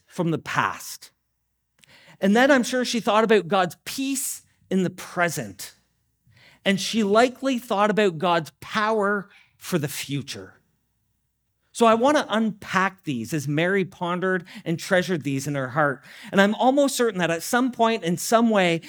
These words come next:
that she would have thought about God's promises from the past, because she had just given birth to a baby in a barn next to farm animals with no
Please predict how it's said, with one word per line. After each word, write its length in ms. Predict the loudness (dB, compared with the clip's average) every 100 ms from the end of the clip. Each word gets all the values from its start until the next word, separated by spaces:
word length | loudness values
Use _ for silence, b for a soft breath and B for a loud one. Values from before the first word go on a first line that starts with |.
| -2
that 140 | -2 0
she 140 | -2
would 180 | 4 4
have 120 | 6
thought 200 | 2 2
about 220 | 2 2
God's 240 | 2 0 -2
promises 600 | -4 -4 -2 -4 -6 -6
from 160 | -4
the 80 | -4
past, 580 | -4 -2 -2 -4 -12 -18 B B -6
because 280 | 2 2
she 260 | 0 -2 0
had 160 | 0 -2
just 240 | -6 -4
given 380 | -4 0 0 -2
birth 520 | -2 -4 -8 -14 -20 b b b
to 220 | -6 -2
a 60 | 0
baby 640 | 2 2 0 -4 -8 -12 _ _ _ -4
in 160 | -2
a 40 | 0
barn 640 | 2 2 0 -4 -8 -14 b b b
next 280 | -4 -4 -2
to 100 | -4
farm 420 | 2 2 4 2
animals 760 | 0 0 -2 -2 -4 -6 -16 -18 _ _ _
with 300 | 2 2 2
no 680 | -2 4 6 6 4 2